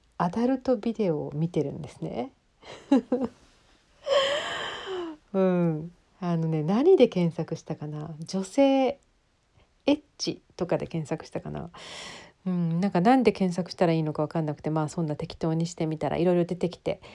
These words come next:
なるほどなと思って、あの、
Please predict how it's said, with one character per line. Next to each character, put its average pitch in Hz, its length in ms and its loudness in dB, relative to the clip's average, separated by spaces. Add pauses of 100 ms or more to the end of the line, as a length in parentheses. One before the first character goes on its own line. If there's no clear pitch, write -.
(240)
な 180 240 0
る 208 240 2
ほ 214 300 2
ど 208 280 2
な 104 1080 -4
と 208 100 2
思 190 200 2
っ - 20 -4
て、 - 380 -4 (420)
あ 175 300 0
の、 156 420 -2